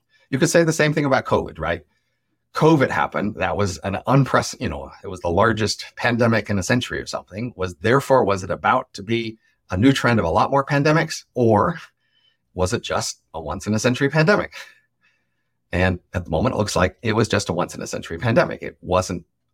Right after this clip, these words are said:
a new trend. So I'd say usually when you have a long-term trend, if the, the thing you see s-, would roughly fit within the trends you've seen as just an unusually large draw, then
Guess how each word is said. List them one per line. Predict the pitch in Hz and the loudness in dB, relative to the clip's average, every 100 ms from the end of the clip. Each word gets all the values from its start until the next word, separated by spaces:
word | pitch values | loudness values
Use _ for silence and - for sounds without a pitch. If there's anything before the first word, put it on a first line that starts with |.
| - | -6
a | |
new | 95 95 | -2 0
trend. | - 127 - _ _ | 0 -2 -4 _ _
So | - - - 85 78 - _ _ _ _ _ _ | -14 -6 0 0 0 -6 _ _ _ _ _ _
I'd | 87 92 | -2 0
say | - 95 | 2 0
usually | 92 90 107 160 160 98 | 0 0 2 4 4 2
when | 131 113 | 2 0
you | 107 | 0
have | - 98 101 | -2 0 0
a | |
long-term | 104 107 123 127 117 | 2 2 2 0 -2
trend, | 170 190 135 160 - _ _ _ _ | 2 2 2 -2 -8 _ _ _ _
if | 107 101 - _ _ _ _ _ _ _ | -2 -2 -4 _ _ _ _ _ _ _
the, | - 95 - - | -10 -8 -10 -12
the | 85 | -12
thing | - 143 143 | -2 2 4
you | 135 | 4
see | 123 151 139 | 2 4 4
s-, | 127 - - - | 4 0 -8 -8
would | 110 - - | -10 -6 0
roughly | 120 - 135 | 0 4 2
fit | 131 175 - | 4 4 4
within | 123 117 113 117 117 | 0 0 2 2 2
the | 110 | 0
trends | - 113 123 | -2 0 0
you've | 127 120 | 0 0
seen | 185 151 156 | 2 4 2
as | - | 0
just | - - - | -6 -8 -8
an | 85 | -8
unusually | 90 98 107 98 | -4 -2 0 2
large | 98 101 - | 2 0 0
draw, | 123 127 113 | 4 4 4
then | 110 87 87 | 2 0 -2